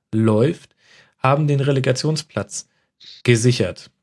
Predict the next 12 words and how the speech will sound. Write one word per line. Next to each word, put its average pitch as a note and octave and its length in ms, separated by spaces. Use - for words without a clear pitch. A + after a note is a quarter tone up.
Und A2 180
die B2 120
sind B2+ 240
ja A#2+ 140
erst A#2 300
als A2+ 420
Aufsteiger G#2 640
in G#2+ 80
diese A2 220
Liga A#2 320
gekommen. G#2+ 580
Ähm, A2 460